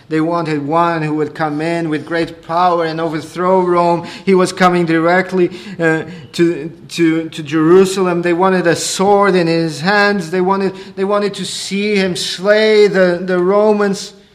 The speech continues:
What does he do? He comes in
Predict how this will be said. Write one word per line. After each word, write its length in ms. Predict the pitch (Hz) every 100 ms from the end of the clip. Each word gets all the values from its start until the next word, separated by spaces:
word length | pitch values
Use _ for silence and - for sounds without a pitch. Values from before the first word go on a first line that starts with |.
| _ _ _ _ _ _ _ _ _ _
What 160 | 170 165
does 180 | 165
he 80 | 156
do? 280 | 135 160 165 156 - - - _ _ _ _
He 80 | 147
comes 400 | 147 147 143 127
in 400 | 156 170 175